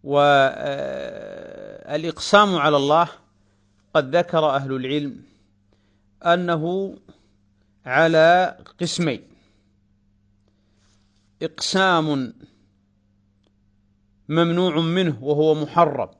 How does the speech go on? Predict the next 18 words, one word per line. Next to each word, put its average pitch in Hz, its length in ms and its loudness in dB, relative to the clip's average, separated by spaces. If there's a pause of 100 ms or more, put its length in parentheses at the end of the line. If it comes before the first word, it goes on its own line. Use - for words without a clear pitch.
(1500)
وهو 143 320 0
الذي 165 580 -2 (1700)
يكون 165 520 -2
على 156 400 4
وجه 156 380 0
الحجر 160 580 -4
على 151 160 2
الله 151 440 2
تبارك 151 500 0
وتعالى 170 920 2 (760)
والقطع 151 680 0
بحصول 156 640 -6
المقسم 160 640 -4
على 147 180 0
حصوله، 147 480 -6 (1700)
آه، 131 360 2
كأن 180 320 0
يقول، 185 680 0